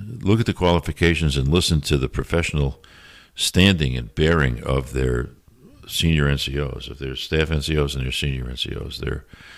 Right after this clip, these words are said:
their master sergeants, their seniors, and their, and their chiefs. <laughs> And you come away and say, "Holy Moses,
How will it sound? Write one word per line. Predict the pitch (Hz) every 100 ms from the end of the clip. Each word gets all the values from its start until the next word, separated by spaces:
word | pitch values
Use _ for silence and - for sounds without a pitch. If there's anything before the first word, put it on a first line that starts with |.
| - _ -
their | 65 -
master | 71 78 -
sergeants, | 71 69 64 64 67 -
their | 62
seniors, | - 73 65 62 - - - -
and | 65 64
their, | 64
and | - - 64
their | 64
chiefs. | - 82 67 - - _ - - _
<laughs> | - 78 78 -
And | 127 90
you | 123
come | - 78
away | 69 90
and | 80
say, | 71 64
"Holy | 92 113 62
Moses, | 50 95 113 - -